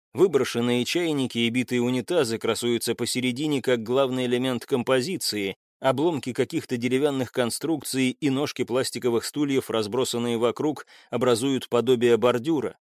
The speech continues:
Калла присаживается на корточки, однако усталые ноги не держат ее, и она просто садится, озабоченная своим настроением больше, чем грязью, которая испачкает ей штаны.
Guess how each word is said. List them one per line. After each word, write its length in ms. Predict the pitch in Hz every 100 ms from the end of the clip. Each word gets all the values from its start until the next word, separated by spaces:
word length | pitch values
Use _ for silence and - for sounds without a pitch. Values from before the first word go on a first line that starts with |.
| _ _ _ -
Калла 400 | 180 196 175 165
присаживается 800 | 127 143 - 208 120 123 120 -
на 160 | 123 123
корточки, 760 | - 170 165 139 - 147 127 -
однако 380 | 110 120 143 127
усталые 520 | 135 123 143 139 135
ноги 300 | 127 139 127
не 180 | 127 131
держат 420 | 123 175 107 110
ее, 420 | 110 110 107 110 - - -
и 80 |
она 220 | 139 180 143
просто 400 | 226 160 - 143
садится, 580 | 131 123 190 147 113
озабоченная 640 | 104 110 110 131 120 120 110
своим 380 | 104 113 123 113
настроением 720 | - 113 120 123 117 107 95
больше, 340 | 131 131 123
чем 300 | 107 120 104
грязью, 640 | 110 123 139 113 131 123 - -
которая 400 | - 120 120 113
испачкает 640 | 107 - 117 - 120 110 117
ей 160 | 117
штаны. 480 | - 120 127 120